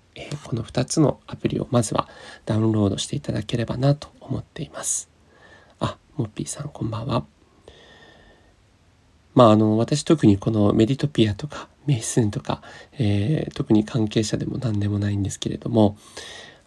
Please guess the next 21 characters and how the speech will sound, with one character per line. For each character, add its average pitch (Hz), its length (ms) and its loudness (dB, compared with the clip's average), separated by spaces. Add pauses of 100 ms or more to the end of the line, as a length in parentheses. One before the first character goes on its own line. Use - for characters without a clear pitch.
あ 107 100 0
の、 107 320 -2
い 139 80 2
ろ 151 120 8
ん - 20 8
な 151 100 6
こ 147 160 4
う、 139 60 4
瞑 143 160 6
想 147 240 2
ア 147 60 6
プ - 140 -2
リ - 80 0
を 156 40 2
試 139 280 0
し - 120 -8
て - 120 -4
る 120 100 0
う 117 60 0
ち - 180 -2
に、 160 220 6